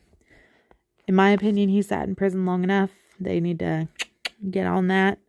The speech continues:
Um, hope you guys are enjoying Halloween week. Uh,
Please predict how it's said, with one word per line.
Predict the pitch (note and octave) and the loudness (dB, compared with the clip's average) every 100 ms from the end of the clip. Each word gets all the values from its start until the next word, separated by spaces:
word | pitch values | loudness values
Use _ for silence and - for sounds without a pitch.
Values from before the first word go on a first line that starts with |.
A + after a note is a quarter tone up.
| _ | _
Um, | F#3 F#3+ E3+ D#3+ F3 - _ _ - _ _ _ _ _ _ | -2 0 -2 -4 -8 -14 _ _ -20 _ _ _ _ _ _
hope | G#3 G#3 | -4 -2
you | |
guys | G#3+ G#3 G3+ G3 | 2 4 2 0
are | G3 F#3+ F#3+ F3 - - | -2 0 0 -4 -12 -10
enjoying | F#3+ F#3+ F#3+ F#3+ F#3+ F#3+ | -8 -4 -2 0 0 -4
Halloween | G3 F#3 F#3 F3+ F#3 F#3+ | -4 -2 0 0 0 0
week. | G3+ C4+ - - - - | -2 -4 -10 -20 -20 -12
Uh, | - F#3 F#3 F3 F3 F#3+ | -4 0 0 0 -2 -6